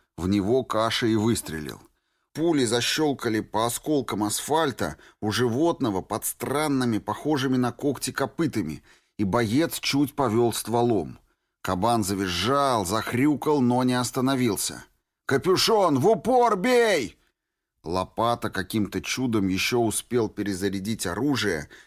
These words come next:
выстрелил несколько раз и отскочил, уходя с линии атаки. Замешкавшийся капюшон действительно выстрелил в упор.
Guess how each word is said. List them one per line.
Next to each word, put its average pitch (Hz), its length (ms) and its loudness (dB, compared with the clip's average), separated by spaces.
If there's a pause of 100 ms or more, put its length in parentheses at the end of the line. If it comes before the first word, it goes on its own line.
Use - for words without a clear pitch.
(200)
выстрелил 117 680 -2
несколько 110 580 -2
раз 143 400 -2
и 123 60 2
отскочил, 120 840 -2
уходя 113 480 0
с - 140 -6
линии 107 400 0
атаки. 104 640 -4 (640)
Замешкавшийся 120 920 0
капюшон 156 640 -2
действительно 147 760 -2
выстрелил 127 640 0
в 110 80 -4
упор. 123 480 -2